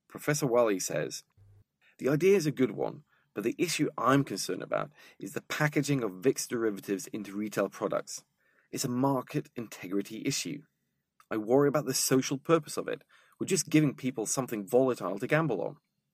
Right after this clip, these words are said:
Indeed, since two thousand ten, almost sixteen billion dollars, mostly from retail investors, have flowed into various E T Ps that bet on increases in vix, according to Deutsche Bank. But only two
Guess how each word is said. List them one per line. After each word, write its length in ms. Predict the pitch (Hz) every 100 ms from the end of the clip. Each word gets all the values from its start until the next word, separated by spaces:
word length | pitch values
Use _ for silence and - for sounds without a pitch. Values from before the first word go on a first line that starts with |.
| _ _ _ _ _ _ _ -
Indeed, 460 | 127 131 139 104 - _ -
since 260 | - 135 -
two 200 | - 185
thousand 360 | 165 143 131
ten, 280 | - 104 87
almost 360 | 131 127 127 -
sixteen 640 | 113 - - 175 151 117
billion 380 | 160 151 156 143
dollars, 460 | 143 127 76 - - _ 110
mostly 380 | 147 165 156
from 200 | 147 143
retail 360 | 123 135 107 92
investors, 440 | 85 78 - 95 - _ - -
have 120 | -
flowed 380 | - 143 139 139
into 220 | 131 117
various 480 | 107 110 98 101 -
E 140 | - 101
T 160 | 113
Ps 300 | - 110 98
that 200 | 98 76
bet 180 | 123 117
on 140 | 101
increases 560 | - 117 - 95 80 90
in 100 | 95
vix, 380 | 117 - - - _ _ _
according 380 | - 107 95 85
to 80 | 85
Deutsche 320 | 101 98 -
Bank. 360 | - - - _ _ _ _ _ _
But 120 | 117 123
only 280 | 156 165 151
two 340 | - 160 160